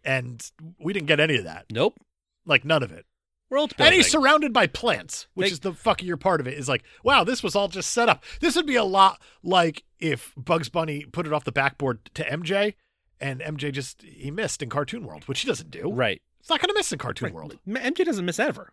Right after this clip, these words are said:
Speaker 2: So
Speaker 1: That's a good
Speaker 2: let's
Speaker 1: point, actually. Did in baseball lots.
Speaker 2: It'd be even wilder if he missed in Cartoon World where there's no rules.
Speaker 1: We gotta talk about Space Jam one day.
Speaker 2: Yeah, we do.
Speaker 1: So many rules broken in basketball. Real disgrace to the sport.
Speaker 2: And physics.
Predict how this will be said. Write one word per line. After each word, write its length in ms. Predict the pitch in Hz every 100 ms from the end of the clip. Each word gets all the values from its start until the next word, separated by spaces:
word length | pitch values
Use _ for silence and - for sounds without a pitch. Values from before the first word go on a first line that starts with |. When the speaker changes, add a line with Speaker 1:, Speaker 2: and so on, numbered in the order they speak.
| _
Speaker 2:
So 220 | - 131
Speaker 1:
That's 160 | 131 131
a 20 |
good 80 | 131
Speaker 2:
let's 80 | -
Speaker 1:
point, 220 | 151 127
actually. 380 | 85 - 76 - _ _ _ _
Did 100 | 143
in 60 | 104
baseball 400 | 131 123 98 92
lots. 380 | 107 107 - 233
Speaker 2:
It'd 120 | 202
be 60 | 190
even 220 | 127 104
wilder 440 | 123 240 196 120
if 60 | 95
he 80 | 104
missed 200 | 107 -
in 60 |
Cartoon 440 | - 95 - 202 160
World 180 | 110 110
where 80 |
there's 200 | 110 98
no 120 | 139 104
rules. 560 | 95 135 147 123 - - _ _ _ _
Speaker 1:
We 40 |
gotta 120 | 131
talk 100 | - 92
about 100 | -
Space 240 | 113 98
Jam 220 | - 85
one 140 | 85 87
day. 180 | 90 - _ _ _ _
Speaker 2:
Yeah, 100 | 95
we 80 | -
do. 220 | - - _
Speaker 1:
So 180 | - 202
many 160 | 180
rules 260 | 120 117 113
broken 440 | - 113 - - _
in 80 | 104
basketball. 640 | 101 107 - - 95 90 _ _ _ _ -
Real 160 | 190
disgrace 540 | 202 190 - 160 160 -
to 80 | 147
the 100 | 110
sport. 340 | - - 113
Speaker 2:
And 140 | 190 226
physics. 680 | - 160 - - - -